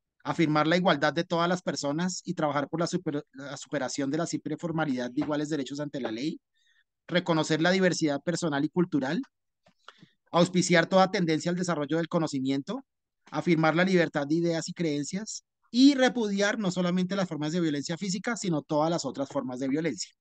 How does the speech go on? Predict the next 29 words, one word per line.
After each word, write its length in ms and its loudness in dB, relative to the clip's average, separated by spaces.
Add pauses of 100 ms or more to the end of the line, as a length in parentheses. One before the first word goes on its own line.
(260)
Esos 200 -2
son 80 0
los 140 2
seis 240 0
puntos 400 -4
básicos 420 0
del 140 0
humanismo, 480 -4 (280)
sobre 320 2
los 180 6
cuales 640 2 (280)
se 160 -2
desarrolla, 600 4
digamos, 400 -2
todo 280 4
el, 400 2 (640)
todos 240 6
los 140 2
procesos 540 -2
y 80 -4
todas 200 0
las 140 -2
actividades 840 0 (280)
que 100 -2
ha 60 2
desarrollado 640 2
el 80 0
humanismo, 580 -4 (540)
em, 800 -4